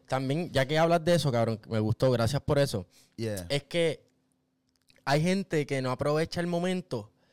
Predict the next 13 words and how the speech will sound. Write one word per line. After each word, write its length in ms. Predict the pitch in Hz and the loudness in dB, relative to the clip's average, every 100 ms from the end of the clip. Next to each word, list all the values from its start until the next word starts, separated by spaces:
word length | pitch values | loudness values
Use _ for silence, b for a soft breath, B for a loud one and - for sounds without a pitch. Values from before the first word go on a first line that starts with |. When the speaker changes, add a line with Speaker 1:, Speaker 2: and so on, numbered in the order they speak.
| _ _ | _ _
Speaker 1:
cuando 220 | 131 123 | -4 -2
están 300 | - 123 131 | -6 -8 -6
así. 340 | 147 - 107 b b b | -6 -8 -12 b b b
Ok, 200 | 131 131 117 - b b b b _ _ _ _ _ | -6 -2 -4 -6 b b b b _ _ _ _ _
hay 120 | 165 | 0
mucha 280 | 202 233 240 | 2 2 2
gente 520 | 214 226 220 208 - 165 | 0 0 -2 -4 -2 -2
egoísta 720 | 147 151 185 - - 127 107 _ _ _ _ _ _ _ _ _ _ _ | 2 2 0 -2 -2 -2 -4 _ _ _ _ _ _ _ _ _ _ _
que 160 | - 160 | -2 0
no 100 | 151 | 0
trabaja 380 | 160 196 190 202 | 2 2 2 0
con 180 | 202 185 | -4 0
gente 540 | 202 208 - 147 127 | 0 -2 -2 -6 -6